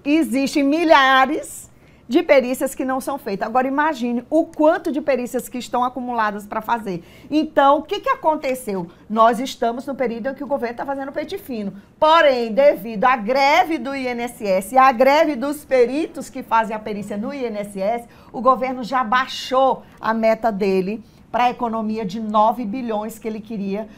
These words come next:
com o corte de benefícios que ele considera indevido. Só que a gente que está aqui do outro lado sabe que nem todo benefício que vai ser cortado é indevido.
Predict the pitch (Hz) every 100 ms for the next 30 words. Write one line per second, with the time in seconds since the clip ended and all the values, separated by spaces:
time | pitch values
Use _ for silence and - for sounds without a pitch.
0 | - - 262 254 - 247 247 262 220 214
1 | 254 254 226 226 220 - 247 269 311 302
2 | 294 320 220 247 262 269 285 320 214 190
3 | 165 - - - 254 277 - 285 247 180
4 | 269 262 - - 233 - 262 262 233 196
5 | 254 480 285 233 220 226 208 247 240 233
6 | 233 240 269 330 440 - 262 262 233 226
7 | 208 214 196 - 190 208 262 262 202 170
8 | 165 226 254 185 - - - - 240 262
9 | 330 - 294 330 285 247 269 185